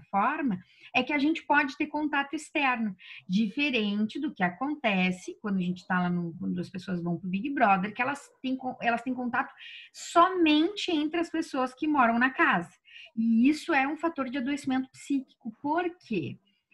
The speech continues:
Porque as conexões, eh, sociais são muito importantes pro ser humano. Nós somos seres sociais.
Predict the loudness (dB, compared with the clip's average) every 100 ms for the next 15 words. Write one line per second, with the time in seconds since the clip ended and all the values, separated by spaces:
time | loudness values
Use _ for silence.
0 | _ -6 -2 -2 -2 -6 -4 -4 -8 -6
1 | -2 -2 0 0 -2 -6 -16 -6 -6 -6
2 | -10 -8 -2 2 2 0 -6 -6 -4 -2
3 | 0 2 2 0 -2 -2 -4 -2 -2 -4
4 | -10 -6 -4 -4 -6 -10 -14 -20 -20 -2
5 | 4 6 6 2 -2 0 0 -2 -4 -4
6 | -2 -4 -6 -14 -8 -8 -4 -4 -2 -4
7 | -8